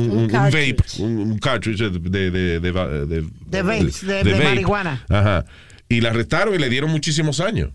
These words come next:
Speaker 2: right?
Speaker 1: Sí.
Speaker 3: Yep.
Speaker 2: A pesar que ella había ido a este país ya muchas veces, ella sabe que la marihuana ya está prohibida, ella sabe, se supone que sepa, cuando usted viaja a otro país, ¿no?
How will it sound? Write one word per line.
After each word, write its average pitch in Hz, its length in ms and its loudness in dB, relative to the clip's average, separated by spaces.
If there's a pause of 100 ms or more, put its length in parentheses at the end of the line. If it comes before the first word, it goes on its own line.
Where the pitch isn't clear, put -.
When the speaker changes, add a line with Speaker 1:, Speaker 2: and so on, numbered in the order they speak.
(140)
Speaker 2:
right? 143 240 -2 (400)
Speaker 1:
Sí. - 140 -12 (240)
Speaker 3:
Yep. 196 280 -4
Speaker 2:
A 131 140 -2
pesar 156 260 0
que 202 100 0
ella 185 280 2 (100)
había 156 320 2
ido 170 180 4
a 165 40 2
este 156 160 2
país 139 200 2
ya 135 100 4
muchas 127 280 4
veces, 156 300 2
ella 120 180 2
sabe 123 280 0
que 120 80 -2
la 117 80 2
marihuana 110 480 2
ya 104 100 4
está 104 220 0
prohibida, 147 480 2
ella 123 180 0
sabe, 120 320 -2 (300)
se 101 120 -4
supone 120 380 0
que 107 80 -2
sepa, 123 320 -2 (300)
cuando 95 200 0
usted 104 160 0
viaja 120 180 0
a - 20 0
otro 110 200 -2
país, 113 280 0
¿no? 175 200 -2